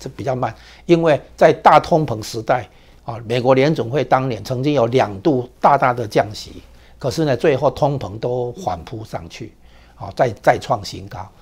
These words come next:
到了最后，联准会就不得不把利率直接升到百分之二十，啊，是这样来的。当年降过息，但是呢，降息之后，通膨还是起来了，啊，通膨会卷土重来。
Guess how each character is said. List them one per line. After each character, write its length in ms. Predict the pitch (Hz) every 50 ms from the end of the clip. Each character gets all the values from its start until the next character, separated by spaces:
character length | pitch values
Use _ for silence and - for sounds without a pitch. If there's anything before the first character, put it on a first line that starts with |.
| - - _ _ -
到 240 | 175 156 139 123
了 60 | 120 123
最 240 | - 170 139 131
后， 180 | 127 143 139 113
联 180 | 104 107 139 143
准 140 | 120 101
会 180 | 95 120 139 123
就 440 | - - 123 120 120 110 98 101 104 _ - _ - - - - _ _ -
不 80 | 165
得 160 | 135 123 120 120
不 240 | 151 143 - - - _ - - _ _
把 100 | - -
利 160 | 95 123 143 135
率 180 | 127 131 123
直 200 | - - 113 110
接 120 | - 135 123
升 220 | - - 131 131
到 140 | 135 120 113
百 160 | - 117 113
分 120 | - 127
之 160 | 117 117 120 - -
二 180 | 143 135 113
十， 200 | 92 - - - - 98 - - -
啊， 120 | 113 110 - - -
是 140 | - - 123
这 100 | - 147
样 100 | 139 123 123
来 120 | - 76 80
的。 80 | - - - - - - - - - - -
当 200 | - 185 180 180 185
年 180 | 139 113 120 127
降 240 | - 190 147 127 123
过 180 | - 131 117
息， 300 | 113 - - - - - - _
但 160 | - 147 131
是 140 | 120 - 151
呢， 160 | 131 117 107
降 240 | 101 - 175 131 120
息 160 | - - 95
之 180 | - - 131 127
后， 280 | - 139 123 - - - - - - _ - _ _ _
通 240 | - - 175 170 160
膨 140 | 127 117 117
还 180 | - - 113 120
是 160 | - - 127
起 200 | - - 117 107
来 160 | 92 76 95
了， 120 | 95 95 - _ _ _ _ - - _ _ -
啊， 160 | 98 92 - -
通 200 | - 170 160 156
膨 160 | 139 117 107
会 140 | 107 160 147
卷 240 | - - 120 117 135
土 160 | 135 117 101
重 260 | - - - 98 113
来。 120 | 117 98